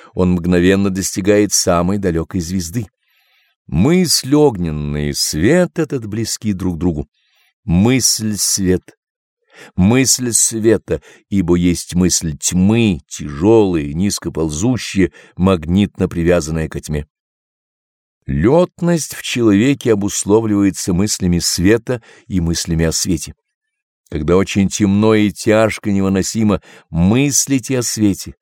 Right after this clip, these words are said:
Эта мысль огненная может соединить вас с сердцем великим по сферам великого света.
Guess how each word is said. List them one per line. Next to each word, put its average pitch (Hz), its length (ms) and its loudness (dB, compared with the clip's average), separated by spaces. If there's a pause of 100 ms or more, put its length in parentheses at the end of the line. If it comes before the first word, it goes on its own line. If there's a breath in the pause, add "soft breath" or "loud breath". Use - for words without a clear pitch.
(920)
Эта 87 400 0
мысль 92 560 0
огненная 98 600 2
может 98 280 -2
соединить 87 580 -2
вас 98 180 -2
с - 160 -2
сердцем 107 460 -2
великим 123 420 -2 (280 loud breath)
по 101 160 2
сферам 98 640 2
великого 95 420 -6
света. 87 420 -4